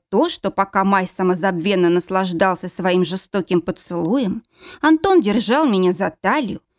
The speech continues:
просто наблюдая. Я едва смогла оторваться от Майя.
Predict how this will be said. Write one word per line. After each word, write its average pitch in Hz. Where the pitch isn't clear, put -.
просто 190
наблюдая. 175
Я 196
едва 185
смогла 185
оторваться 185
от -
Майя. 190